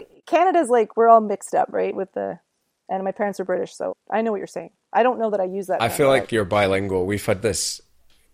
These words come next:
Speaker 2: yeah,
Speaker 1: Yeah.
Speaker 2: we've had this sort of back and forth when
Speaker 1: Yeah,
Speaker 2: you use,
Speaker 1: yeah.
Speaker 2: uh, British words or Scottish words. I'm like, "Wait, where
Speaker 1: What is she
Speaker 2: from?"
Speaker 1: doing? Where is she doing? This Canadian person.
Speaker 2: Why is this so confusing?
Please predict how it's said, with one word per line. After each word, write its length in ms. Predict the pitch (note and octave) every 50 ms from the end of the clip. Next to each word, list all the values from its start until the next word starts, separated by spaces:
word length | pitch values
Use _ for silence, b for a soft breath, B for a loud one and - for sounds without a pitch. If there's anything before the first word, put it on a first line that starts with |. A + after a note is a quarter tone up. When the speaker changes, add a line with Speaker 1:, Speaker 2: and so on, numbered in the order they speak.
| _
Speaker 2:
yeah, 140 | - - G#3
Speaker 1:
Yeah. 140 | G3+ G#3+ G#3+
Speaker 2:
we've 140 | G#3 F#3 F#3
had 160 | G3 G2+ F2+
this 120 | A2 F#2+
sort 220 | - A2+ G#2 E2 F#2
of 100 | F#2 -
back 260 | G2+ F#2+ F#2 - -
and 120 | F#2 F2
forth 380 | - - G2 F#2 F#2 F2 - -
when 100 | - D4
Speaker 1:
Yeah, 280 | D#4 D#4 D#4 D4 C4+ A#3+
Speaker 2:
you 40 | A3+
use, 80 | A#3 C4+
Speaker 1:
yeah. 580 | C4+ B3+ A#3 G#3 G#3 G#3+ - - G2+ F#2+ F#2 F#2 G2 - _ -
Speaker 2:
uh, 20 |
British 360 | A2+ - A2 G2 F#2 G#2 - -
words 320 | G#2+ F#2 F#2 F2+ F2 -
or 60 | G2 F#2+
Scottish 400 | - - G2+ F#2+ F2+ A2 - -
words. 200 | D3 D#3+ D#3 E3
I'm 120 | D3+ C3+
like, 200 | A#2+ G#2+ F2 -
"Wait, 220 | G2 G#2+ E2+ C#2 - - _ _ - - -
where 140 | - - -
Speaker 1:
What 100 | G#3 A3+
is 80 | A3+
she 100 | - C#4+
Speaker 2:
from?" 140 | G#3+ C4+ C#4+
Speaker 1:
doing? 220 | C4 C4 G3+ - - -
Where 120 | F#3+ B3 D#4
is 100 | E4+ -
she 80 | - A#4
doing? 480 | - G4 G#4 F#4+ B3 G3+ G3+ G3+ G#3+ G#3+ _ _ _
This 140 | _ -
Canadian 420 | - - B3+ A3+ G3+ G3+ G3 F#3+ F#3+
person. 460 | - G3 F#3+ - - G#3 G3+ G3 G3 b b b b _ _ _ -
Speaker 2:
Why 160 | - C3 G3+
is 220 | A3 - - - -
this 140 | - - -
so 140 | - - -
confusing? 720 | - - - - - - - - B2+ E3 - - - -